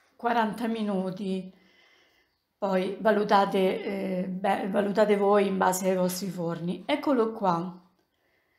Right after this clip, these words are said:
Come vedete è cresciuto molto, è cresciuto ancora. L'aspetto è bello, adesso aspetto un attimino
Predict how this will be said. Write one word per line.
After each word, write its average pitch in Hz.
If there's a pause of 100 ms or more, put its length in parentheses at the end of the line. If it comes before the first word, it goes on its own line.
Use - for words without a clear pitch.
(140)
Come 220
vedete 226
è 202
cresciuto 240
molto, 339
è 190
cresciuto 220
ancora. 233
L'aspetto 285
è -
bello, 190
adesso 202
aspetto 220
un 208
attimino 220